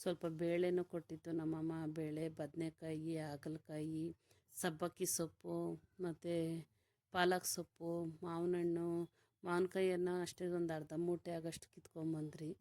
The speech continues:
ಈ ವಿಡಿಯೋ ಏನಾದರೂ ಇಷ್ಟ ಆದರೆ ಒಂದು ಲೈಕ್ ಮಾಡಿ, ಶೇರ್ ಮಾಡಿ, ಸಬ್ಸ್ಕ್ರೈಬ್ ಮಾಡ್ಕೊಳ್ಳಿ.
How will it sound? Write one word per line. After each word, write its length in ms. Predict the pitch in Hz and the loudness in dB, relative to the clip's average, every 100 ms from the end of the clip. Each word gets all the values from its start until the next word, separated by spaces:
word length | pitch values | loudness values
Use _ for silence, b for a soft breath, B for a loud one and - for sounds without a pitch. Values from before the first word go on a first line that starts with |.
| _ _ _ _ - | _ _ _ _ -2
ಈ 60 | |
ವಿಡಿಯೋ 300 | 180 180 185 | 2 4 4
ಏನಾದರೂ 340 | 180 175 170 175 | 4 2 2 0
ಇಷ್ಟ 220 | 170 - | 0 -2
ಆದರೆ 300 | 170 165 170 | -2 0 0
ಒಂದು 340 | 170 170 170 | 2 4 2
ಲೈಕ್ 360 | 160 165 180 - | 4 2 2 -2
ಮಾಡಿ, 440 | 175 165 170 170 - | 0 2 0 -2 -6
ಶೇರ್ 360 | - 175 170 | 0 2 4
ಮಾಡಿ, 340 | 175 170 170 175 | 4 4 4 4
ಸಬ್ಸ್ಕ್ರೈಬ್ 600 | - 165 - - 190 185 | 4 2 -2 0 2 4
ಮಾಡ್ಕೊಳ್ಳಿ. 600 | 175 160 - 175 175 | 2 -2 -2 0 0